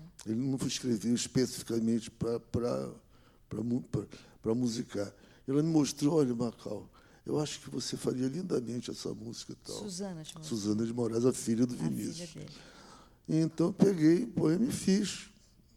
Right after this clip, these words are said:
Speaker 1: uma canção, um, uma seresta daquelas bem antigas,
Speaker 2: Porque
Speaker 1: né?
Speaker 2: você é um seresteiro,
Speaker 1: Eu sou,
Speaker 2: né,
Speaker 1: no
Speaker 2: Lúcio?
Speaker 1: fundo, eu sou um seresteiro.
Speaker 2: <laughs> Foi
Speaker 1: Pop,
Speaker 2: gravado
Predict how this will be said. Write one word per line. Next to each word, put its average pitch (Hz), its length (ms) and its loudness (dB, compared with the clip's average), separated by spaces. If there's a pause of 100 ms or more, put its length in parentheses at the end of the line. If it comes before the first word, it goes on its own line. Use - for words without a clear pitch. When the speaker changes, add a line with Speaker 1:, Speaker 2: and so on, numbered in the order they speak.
(280)
Speaker 1:
uma 107 220 -4 (280)
canção, 113 640 -2 (840)
um, 107 360 -6 (420)
uma 110 160 -6
seresta 113 720 2
daquelas 110 580 -4
bem 143 880 4 (520)
antigas, 117 960 -2 (240)
Speaker 2:
Porque 202 240 -8
Speaker 1:
né? 220 120 -4
Speaker 2:
você 262 160 -8
é 262 120 -6
um 285 60 -6
seresteiro, 302 560 0
Speaker 1:
Eu - 40 4
sou, - 300 2
Speaker 2:
né, - 180 -2
Speaker 1:
no - 60 -4
Speaker 2:
Lúcio? 135 60 0
Speaker 1:
fundo, - 320 0
eu 85 100 4
sou - 180 0
um 143 40 2
seresteiro. - 960 -4
Speaker 2:
<laughs> - 80 -20 (560)
Foi - 100 12
Speaker 1:
Pop, 269 100 8
Speaker 2:
gravado 208 420 2